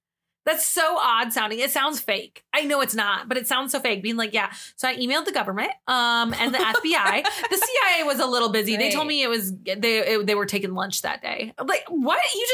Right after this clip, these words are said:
Speaker 1: just Googled how to text the F B I and you did it? Okay.
Speaker 2: Let's see. How do you set up a meeting with an F B I agent? Um,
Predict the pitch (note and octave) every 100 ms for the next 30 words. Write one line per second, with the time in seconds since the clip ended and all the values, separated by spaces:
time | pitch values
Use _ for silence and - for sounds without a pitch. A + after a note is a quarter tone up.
0 | A4+ G#3+ E3+ D#4+ F4+ G4+ G#4 G#4 E4+ E4+
1 | E4+ E4+ - _ - C#4 - - - D4+
2 | D4 C4+ C4 C4+ A#3+ A3+ C4 D#4 F#3 -
3 | _ _ _ _ _ G#3+ G#3+ - G#3 F#3+
4 | F#3 - _ _ _ _ - A3+ B3+ C4+
5 | A#3 A3 G#3 G#3+ G3 F#3+ F#3 - G#3 G3
6 | F#3+ F#3 - E3 E3+ E3 E3+ C#3+ D#2 C#3+
7 | - _ _ _ _ _ _ _ _ _
8 | _ _ _ _ _ _ _ _ _ _
9 | _ - A3+ G#3 F#3+ F#3+ F#3+ F#3+ G3+